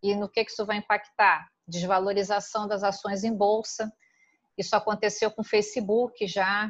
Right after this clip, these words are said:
porque diante de tantos vazamentos de dados, ele teve uma queda no valor das suas ações, isso é negativo, isso fere os interesses dos stakeholders, porque afinal quem investe numa empresa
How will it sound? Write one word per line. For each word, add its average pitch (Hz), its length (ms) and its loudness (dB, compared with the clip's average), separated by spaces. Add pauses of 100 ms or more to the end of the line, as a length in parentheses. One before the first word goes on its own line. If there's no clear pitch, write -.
(140)
porque 180 340 -4
diante 190 380 -6
de 185 100 -6
tantos 208 380 -6
vazamentos 202 640 -2
de 185 140 -4
dados, 196 560 0 (440)
ele 190 240 0
teve 226 320 4
uma 214 200 0
queda 202 340 0
no 190 140 -4
valor 185 260 0
das 185 220 -2
suas 185 180 0
ações, 208 640 -2
isso 175 240 -4
é 190 40 -4
negativo, 190 920 -2
isso 175 200 -12
fere 190 320 -2
os 180 100 -8
interesses 180 460 -6
dos 180 240 -6
stakeholders, 208 800 0
porque - 120 -6
afinal 185 400 -6
quem 196 160 -4
investe 185 420 -2
numa 180 200 -8
empresa 202 580 0